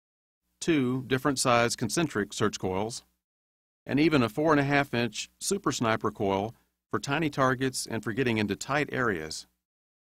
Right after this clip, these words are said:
Garrett's Ram Publishing Company offers a number of books designed to help you find more treasure. You can find these books and others at your local Garrett dealer's shop or visit garrett dot com for more information. The Garrett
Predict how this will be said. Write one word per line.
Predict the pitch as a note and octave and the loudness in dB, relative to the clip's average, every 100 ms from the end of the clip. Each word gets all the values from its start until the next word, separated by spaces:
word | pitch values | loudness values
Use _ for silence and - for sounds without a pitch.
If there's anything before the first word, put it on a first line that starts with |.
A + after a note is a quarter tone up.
| _ _ _ - | _ _ _ 0
Garrett's | C#3+ F3+ - F#2+ | 2 2 0 -2
Ram | G2+ C3+ D3 C#3+ | 2 4 4 2
Publishing | C3+ A#2 G#2+ G2+ | 0 0 2 0
Company | G2+ F#2 G2+ G2 G#3 - _ _ - | 2 0 0 0 0 -8 _ _ 0
offers | C#3 C#3 G2+ | 0 0 0
a | G#2 | 0
number | B2+ C3+ B2+ | 2 2 0
of | G2 G2 | 0 0
books | G#2 - - | 0 0 -6
designed | A2 F#2+ A2 A#2+ B2+ | -4 -2 0 0 0
to | G#2 | -2
help | G2+ A#2 - | 0 0 0
you | G#2+ | -6
find | - A#2 A#2+ | -2 0 2
more | A#2 A2+ | 2 0
treasure. | - G#2+ F#2+ F2+ F2 - _ _ _ _ _ | 0 0 0 -4 -8 -12 _ _ _ _ _
You | D3+ | 0
can | D3 G#2+ | 2 2
find | C#3+ D3+ D#3+ | 2 2 4
these | D#3 C#3 | 2 0
books | C3 D3 - - - | 0 0 -2 -8 -6
and | B2+ C3+ | 0 2
others | D3 G#2+ G#2+ B2+ - _ - | 4 2 0 -6 -14 _ -6
at | A#2 | -4
your | C3 A#2+ | -2 0
local | C#3 D3 B2+ | 0 -2 0
Garrett | C#3 D3 G#2+ | 2 2 2
dealer's | A#2 A#2 A#2 | 0 0 -2
shop | - C#3+ F#2+ D#2+ _ _ _ _ _ | -2 0 0 -2 _ _ _ _ _
or | E3+ F3 | 0 2
visit | D3+ C3+ C#3 | 2 2 0
garrett | A2+ C#3 A2+ | 2 2 2
dot | A2 G2+ - | 2 0 0
com | G#2+ F#2+ G#2 A2 B2 | -2 0 0 -4 -4
for | B2 | 0
more | A2+ B2 A2+ | 2 2 2
information. | B2+ B2 B2 - F#2+ D#2+ - _ _ - _ _ _ _ | 2 0 0 -2 -6 -8 -12 _ _ -20 _ _ _ _
The | A#2+ | -2
Garrett | A2 D#3+ D3+ | 2 2 2